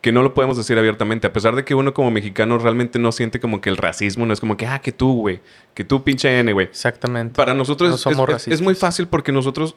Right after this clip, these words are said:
Speaker 1: nos llevamos mucho como mexicanos,
Speaker 2: Ujú.
Speaker 1: somos mucho de insultarnos, de reírnos de nuestras desgracias, que todo el mundo sabe que, que el mexicano es así. Y, y creo que hay, hay por ahí un video de,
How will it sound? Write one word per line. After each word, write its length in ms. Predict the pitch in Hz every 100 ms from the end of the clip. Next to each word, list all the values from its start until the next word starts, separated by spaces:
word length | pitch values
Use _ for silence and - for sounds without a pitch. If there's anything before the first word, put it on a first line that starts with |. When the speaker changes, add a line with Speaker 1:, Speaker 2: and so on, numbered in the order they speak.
| -
Speaker 1:
nos 220 | 135 131
llevamos 400 | 123 123 139 139
mucho 320 | 143 165 139
como 200 | 107 101
mexicanos, 420 | 104 139 131 131 131
Speaker 2:
Ujú. 60 |
Speaker 1:
somos 180 | 131 131
mucho 240 | 131 127 135
de 60 |
insultarnos, 640 | 127 120 110 131 135 135 123
de 100 | 110
reírnos 460 | 104 107 113 117
de 80 | 117
nuestras 320 | 107 107 104
desgracias, 500 | 101 92 107 107 110
que 80 | -
todo 320 | - 107 110
el 60 | 104
mundo 260 | 101 95
sabe 240 | 92 95 90
que, 280 | 92 80 - _ _
que 80 | -
el 80 | 95
mexicano 300 | 90 95 107
es 80 | 113
así. 300 | 104 143 - _ _ _ _ _ -
Y, 300 | 120 120 117
y 140 | 131
creo 240 | - 131 123
que 80 | 165
hay, 180 | 156 156
hay 80 | 135
por 140 | 151
ahí 120 | 143
un 120 | 123 131
video 360 | 131 117 120
de, 720 | 117 98 92 87 82 78 80